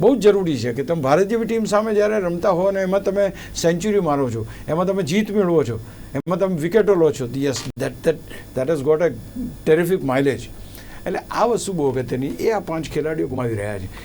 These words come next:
અને એટલા માટે આમાં બે નુકસાન થાય. પહેલી વસ્તુ ટીમ હારી જાય, બીજી વસ્તુ કે તમે જે ફ્યુચરના વર્લ્ડ કપની બધા જે પ્લાનિંગ કરો છો, એ પ્લાનિંગ તમે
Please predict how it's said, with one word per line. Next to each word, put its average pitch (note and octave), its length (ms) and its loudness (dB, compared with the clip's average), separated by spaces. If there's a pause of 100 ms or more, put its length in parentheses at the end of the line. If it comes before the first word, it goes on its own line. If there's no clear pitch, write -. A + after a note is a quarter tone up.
(180)
અને D3+ 160 -2
એટલા E3 280 4
માટે D#3+ 240 0
આમાં D#3 320 -2
બે F3 160 0
નુકસાન D3+ 480 -4
થાય. F#2 180 -6 (1120)
પહેલી E3 180 4
વસ્તુ G#3 280 4
ટીમ F3+ 240 0
હારી A#2+ 200 -2
જાય, G#2 200 -4 (480)
બીજી D#3+ 240 2
વસ્તુ D3+ 280 0
કે A3 100 0
તમે E3 280 -2
જે G#3 80 2
ફ્યુચરના C#3+ 760 -6 (840)
વર્લ્ડ C#3+ 200 0
કપની C#3 380 -2
બધા C#3 220 0 (300)
જે F3+ 60 0
પ્લાનિંગ F#3 440 0
કરો C#3 200 4
છો, F#2 140 -6 (220)
એ - 40 -4
પ્લાનિંગ G#3+ 480 -2
તમે A3 300 0